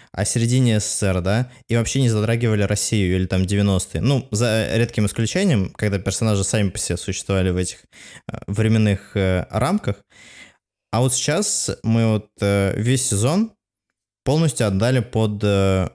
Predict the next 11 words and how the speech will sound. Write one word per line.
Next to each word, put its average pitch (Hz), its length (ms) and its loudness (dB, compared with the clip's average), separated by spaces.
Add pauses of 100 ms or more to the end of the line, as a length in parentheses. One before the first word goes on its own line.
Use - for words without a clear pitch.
девяностые, 110 600 0
двухтысячные 113 840 -2
и 113 580 0
там 87 380 -2 (460)
середина 104 480 0
С - 40 -6
С - 120 -6
С - 40 -8
Р. 87 180 -4 (320)
Это 113 160 -4
интересно. 131 540 -2